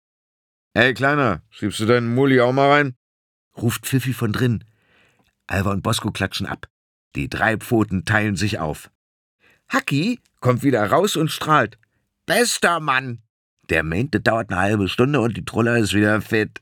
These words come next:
Äh, Wahnsinn. „Ich gehe so lange mal in die Bücherecke schmökern, wa?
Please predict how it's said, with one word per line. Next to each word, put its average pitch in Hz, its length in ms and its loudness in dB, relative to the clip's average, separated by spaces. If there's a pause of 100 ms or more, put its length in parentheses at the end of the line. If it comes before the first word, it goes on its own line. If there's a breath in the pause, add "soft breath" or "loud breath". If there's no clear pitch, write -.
Äh, 58 240 -12 (160)
Wahnsinn. 127 1000 0 (640 loud breath)
„Ich 139 100 -2
gehe 185 180 2
so 170 80 0
lange 170 220 2
mal 196 160 2
in 190 80 -2
die 190 100 0
Bücherecke 196 560 -2
schmökern, 196 680 -2 (140)
wa? 233 200 0